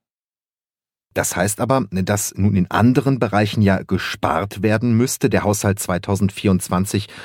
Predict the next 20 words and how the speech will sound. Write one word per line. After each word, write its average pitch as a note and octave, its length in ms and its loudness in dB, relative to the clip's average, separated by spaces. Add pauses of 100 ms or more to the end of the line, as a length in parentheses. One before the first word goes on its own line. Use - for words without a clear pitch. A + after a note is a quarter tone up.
(160)
wird G#2 160 2
ein F#2+ 100 2
anderer G#2 380 2
sein F#2+ 240 2
als F#2 220 -4
der F#2+ 120 0
dreiundzwanzig. A2+ 1080 -2 (260)
Welche A2 320 0
Bereiche D3+ 460 2
kämen C3 320 0
denn A#2+ 140 0
für - 140 -2
Sie A2 220 -2
in A2+ 100 2
Frage, A2 460 0
wo G#2+ 320 2
es - 140 -2
die G#2+ 120 0
Möglichkeit G#2+ 640 0
gibt, B2+ 460 0